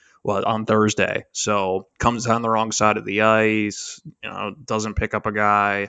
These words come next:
mean, that's all. I mean, I think Tage Thompson was also the one back checking there as well. So it's not just on Peterka, but it's little things like that. Um, he skates himself into trouble sometimes because he is, he's trying to skate a million miles an hour 'cause the kid can, and then, <laughs>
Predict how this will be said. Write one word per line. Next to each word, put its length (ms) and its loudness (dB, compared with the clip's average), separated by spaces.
mean, 140 -12
that's 300 -6
all. 200 -8
I 40 -12
mean, 240 -20
I 60 -6
think 120 -10
Tage 320 -6
Thompson 320 -8
was 140 -10
also 260 -8
the 100 -10
one 220 -8
back 240 -4
checking 240 -12
there 160 -10
as 100 -14
well. 200 -6
So 100 -10
it's 140 -12
not 160 -8
just 240 -4
on 140 -6
Peterka, 440 -2
but 120 4
it's 140 -2
little 220 2
things 320 -4
like 240 -4
that. 420 -4
Um, 240 -6
he 120 0
skates 320 2
himself 320 0
into 100 -8
trouble 360 0
sometimes 520 -6
because 240 -8
he 160 -2
is, 120 -6
he's 200 -4
trying 300 -6
to 60 -4
skate 260 -2
a 60 -6
million 420 -2
miles 280 0
an 120 -6
hour 260 0
'cause 140 -14
the 100 -8
kid 260 -4
can, 440 -4
and 160 -10
then, 160 -6
<laughs> 200 -2